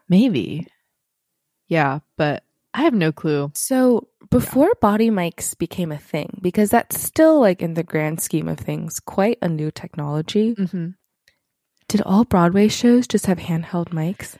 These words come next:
Speaker 1: They had, like, floor mics and ceiling mics.
Speaker 2: Oh, wild.
Speaker 1: And that's also, like, if you listen to any of, like,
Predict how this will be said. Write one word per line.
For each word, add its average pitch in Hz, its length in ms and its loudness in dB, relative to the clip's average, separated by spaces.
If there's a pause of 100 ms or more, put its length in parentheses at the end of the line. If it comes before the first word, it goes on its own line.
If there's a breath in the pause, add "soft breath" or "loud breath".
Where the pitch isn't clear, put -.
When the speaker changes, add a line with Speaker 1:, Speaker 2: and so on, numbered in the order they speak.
(140)
Speaker 1:
They 240 100 4
had, 285 200 4
like, 262 200 2
floor 160 480 -2
mics 254 500 -4
and 185 160 0
ceiling 156 380 0
mics. - 600 -14 (760)
Speaker 2:
Oh, 190 380 4
wild. 165 1040 -4 (120)
Speaker 1:
And 240 140 4
that's 302 280 2
also, 269 240 -2
like, 415 220 2
if 233 140 2
you 285 140 4
listen 240 460 2
to - 260 0
any 190 220 4
of, 220 180 2
like, 214 240 0